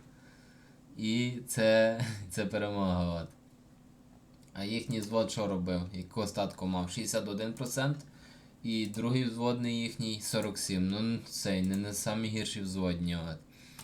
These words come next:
За нас то грав. Еміль, шістдесят три проценти. Льов, п'ятдесят один процент. А Т сім сорок вісім процентів, Чісе мав тридцять,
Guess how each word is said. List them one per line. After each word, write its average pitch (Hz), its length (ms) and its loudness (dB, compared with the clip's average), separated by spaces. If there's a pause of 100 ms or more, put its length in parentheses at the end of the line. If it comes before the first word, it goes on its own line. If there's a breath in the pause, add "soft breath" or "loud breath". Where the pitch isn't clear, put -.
(140 loud breath)
За 101 140 -4
нас 113 240 2
то 92 140 -4
грав. 87 480 2
Еміль, 104 380 0 (580 loud breath)
шістдесят 101 440 -2
три 98 160 -2
проценти. 98 640 -4 (680 loud breath)
Льов, 98 480 2 (300)
п'ятдесят 98 420 -4 (600)
один 104 320 -4
процент. 113 540 -4 (460 loud breath)
А 104 100 -6
Т 110 220 0
сім 101 380 -2
сорок 95 260 -4
вісім 110 380 -2
процентів, 117 680 -6
Чісе 101 480 -2
мав 95 360 0
тридцять, 92 380 -6